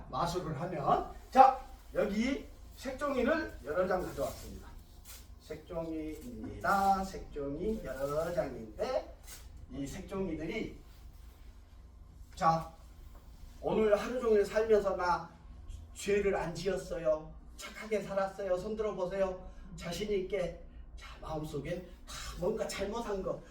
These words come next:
찝찝한 거 있을, 있을 거예요. 저도 그래요, 저도.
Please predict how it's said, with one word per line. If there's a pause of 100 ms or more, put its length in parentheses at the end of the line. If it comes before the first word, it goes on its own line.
(140)
찝찝한
거
있을, (140)
있을
거예요.
저도
그래요,
저도.